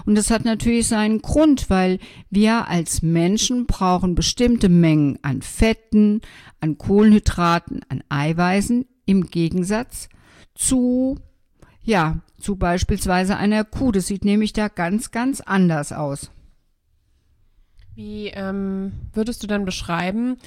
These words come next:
Speaker 2: oder das ist vielleicht auch ein Beispiel, ähm, was ich immer so verwende, wenn ich das versuche zu erklären, ähm, wenn so eine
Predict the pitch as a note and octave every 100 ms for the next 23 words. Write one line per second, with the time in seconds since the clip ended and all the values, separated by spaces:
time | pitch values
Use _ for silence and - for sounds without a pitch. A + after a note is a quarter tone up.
0 | - _ _ F#3 F#3 F3+ F3 G3+ G3+ G#3
1 | - G3+ F#3+ - F3 F#3+ F3 F3+ G#3+ -
2 | G#3+ G#3 G#3 - - _ - F#3+ F#3+ F#3+
3 | F#3 - F#3 - A#3+ A#3+ G#3 G#3 - F3+
4 | F3 F#3+ F#3 F#3 - F#3 - F#3 F#3 F#3+
5 | - F3+ - F#3 F#3 F#3+ A3+ - - -
6 | _ G3 G3 G3+ G3+ G3+ - G#3 G#3+ G#3
7 | G#3+ G#3+ G#3+